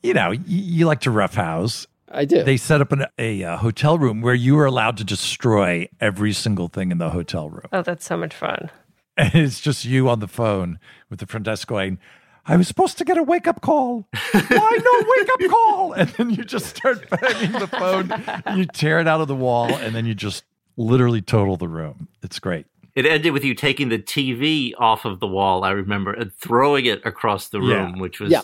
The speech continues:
Speaker 2: well,
Speaker 4: a
Speaker 2: that,
Speaker 4: great
Speaker 2: that's the
Speaker 4: touch.
Speaker 2: only, that, that's the thing where I, I was a complete asshole because I refused. They had that set with the breakaway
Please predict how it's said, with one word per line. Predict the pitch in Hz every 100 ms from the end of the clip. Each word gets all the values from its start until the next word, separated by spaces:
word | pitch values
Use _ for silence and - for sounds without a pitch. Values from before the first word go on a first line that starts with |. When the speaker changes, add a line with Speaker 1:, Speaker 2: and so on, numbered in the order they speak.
| -
Speaker 2:
well, | 175 185
Speaker 4:
a |
Speaker 2:
that, | 185 208
Speaker 4:
great | 214
Speaker 2:
that's | 277 -
the | 294
Speaker 4:
touch. | 262
Speaker 2:
only, | 247 208 170
that, | 202 185 170
that's | 196 220 -
the | 262
thing | - 180
where | 156 147 -
I, | 160 160
I | 151 160 175 185 - _ _ -
was | 151 151 151
a |
complete | 147 151 - 170 147
asshole | 139 139 - 123 101
because | 101 117 139 - -
I | 147
refused. | 147 143 143 190 190 196 190 - - _ _ _ _
They | 147 156
had | 180 180
that | 175 -
set | - 180 175
with | 131
the | 143
breakaway | 151 143 160 143 131 123